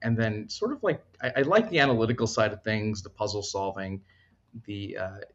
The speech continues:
one of the things I, one of the most, one of the oldest sort of anecdotes I have about, like, cybersecurity that's non-technical is I, I would have a journal, right? I think a lot of kids, a lot of people had journals, diaries, and so I would write in this thing, and my parents, being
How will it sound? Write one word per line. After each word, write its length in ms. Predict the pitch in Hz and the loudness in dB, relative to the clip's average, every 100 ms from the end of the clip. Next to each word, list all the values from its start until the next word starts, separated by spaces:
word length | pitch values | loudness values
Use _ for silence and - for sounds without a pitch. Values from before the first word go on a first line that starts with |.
| _ | _
one 180 | - 127 | -2 0
of 60 | 123 | 4
the 40 | |
things 200 | 120 117 | 4 4
I, 80 | 110 | 2
one 180 | 117 120 | 4 4
of 60 | |
the 80 | 110 - _ | 2 -6 _
most, 280 | 123 120 - | 2 2 2
one 80 | 160 | 4
of 60 | 165 | 6
the 60 | |
oldest 260 | 147 151 131 | 6 6 4
sort 140 | 143 | 4
of 60 | 117 | 4
anecdotes 440 | 131 131 123 120 | 4 4 2 2
I 80 | 117 | 4
have 220 | 117 113 | 4 4
about, 220 | 110 113 107 | 4 2 2
like, 140 | 107 | -4
cybersecurity 680 | - 120 117 110 - - 110 | 0 2 2 0 -4 -2 0
that's 160 | 104 120 | 0 2
non-technical 880 | 117 110 110 113 113 120 110 104 | 4 4 0 -2 -2 -2 -2 -4
is 300 | 101 101 98 - - - _ _ - | -4 -6 -8 -14 -20 -20 _ _ -10
I, 300 | 107 104 104 - | -8 -6 -8 -2
I 40 | |
would 120 | 113 113 | 0 2
have 120 | 120 | 2
a 40 | |
journal, 460 | 110 - 135 160 - | 2 2 2 2 -2
right? 200 | 98 131 | -2 -2
I 60 | 120 | -2
think 140 | 107 | -4
a 60 | 110 | -2
lot 140 | 143 | -2
of 80 | - | -4
kids, 320 | - 101 - | -6 -10 -8
a 40 | 135 | -6
lot 60 | |
of 60 | 127 | -6
people 260 | - - | -8 -10
had 120 | 107 107 | -12 -4
journals, 400 | 110 107 98 98 | 0 0 -2 -4
diaries, 580 | 101 104 101 98 92 | -2 0 0 -4 -8
and 120 | 98 98 | -10 -6
so 280 | 104 101 _ - _ _ - | -6 -6 _ -20 _ _ -12
I 40 | |
would 120 | 117 107 | -6 0
write 180 | - | 2
in 100 | 123 | 4
this 180 | 117 113 | 2 0
thing, 420 | - 113 117 117 - | 0 2 4 2 -2
and 400 | 113 110 107 104 _ _ _ _ _ - | -2 0 -2 -6 _ _ _ _ _ -2
my 200 | 117 120 | 0 0
parents, 480 | 160 220 139 123 | 2 4 4 2
being 600 | - 123 120 113 110 110 | 0 2 4 4 2 -2